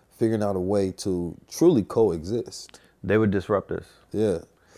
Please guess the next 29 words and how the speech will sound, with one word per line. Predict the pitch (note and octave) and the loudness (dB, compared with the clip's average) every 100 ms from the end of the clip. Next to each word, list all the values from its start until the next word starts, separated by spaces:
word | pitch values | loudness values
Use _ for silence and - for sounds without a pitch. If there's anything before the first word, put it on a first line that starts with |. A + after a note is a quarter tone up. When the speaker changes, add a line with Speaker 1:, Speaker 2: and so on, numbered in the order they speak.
| - _ - | -20 _ -4
Speaker 2:
And | F#2+ F2+ F2 | -2 0 0
not | F#2 G2 | 0 0
only | G2 F#2 | 0 0
were | E2+ | 0
they | E2+ E2+ | 0 0
disruptors, | D#2+ - F#2 F2 - D#2+ D#2+ - _ | -4 -2 0 0 -4 -4 -6 -10 _
they | - F2 F2+ | -6 0 2
were | F#2 E2+ E2+ E2+ D#2 - | 2 2 2 2 0 -2
emancipators. | E2+ F2+ F2+ E2+ D#2 D#2 D2+ - - - | -4 -2 -4 -6 -10 -8 -8 -10 -14 -6
Speaker 1:
Mm. | A#2 G#2+ F2+ | -4 -2 -2
Speaker 2:
You | |
know, | F2+ D#2+ D2+ - - - _ _ - | -2 -4 -6 -12 -20 -20 _ _ -4
the, | F#2 | -2
the, | E2 F2 C#2 | 0 -2 -2
the | D#2 | -4
key | - - A#2 G#2+ F#2+ - | -4 2 4 4 2 -2
of | - F2+ | -2 0
what, | E2+ F2 - - _ _ _ - | 0 0 -2 -6 _ _ _ -8
the | E2+ | -8
power | - G2 G#2 F#2+ E2+ | 0 2 4 2 0
of | E2+ | -2
what | E2+ | -4
Morpheus, | E2+ F#2 F#2+ - F2 F2 E2+ | -2 -4 -4 -2 0 0 -2
Trinity, | - G2 F#2 F2+ F2 | -6 -4 -2 0 0
and | E2+ E2+ | 0 -2
then | E2 F2+ F2 | -2 -2 0
Neo | G#2+ G2 E2 | 2 2 2
were | D2+ D2 | -2 -2
doing, | D#2+ F#2+ G#2+ F2 D#2+ | -2 0 0 -2 -4